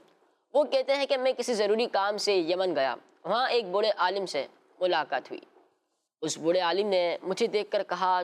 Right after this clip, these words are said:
"تم مکے میں رہنے والے ہو؟" میں نے کہا، "جی ہاں۔" پھر اس بوڑھے شخص نے مجھ سے کہا، "تم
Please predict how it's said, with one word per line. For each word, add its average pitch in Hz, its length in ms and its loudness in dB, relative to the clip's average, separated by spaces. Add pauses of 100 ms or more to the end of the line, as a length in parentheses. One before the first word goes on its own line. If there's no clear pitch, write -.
(120)
"تم 214 220 -2
مکے 185 280 0
میں 254 120 2
رہنے 233 240 0
والے 214 260 2
ہو؟" 196 180 0 (880)
میں 196 120 -2
نے 240 100 2
کہا، 226 280 0
"جی 226 260 0
ہاں۔" 170 180 -2 (480)
پھر 269 120 2
اس 254 160 0
بوڑھے 254 180 4
شخص 240 260 -4
نے 233 300 2
مجھ 202 160 -2
سے 202 140 0
کہا، 190 380 2 (600)
"تم 175 180 0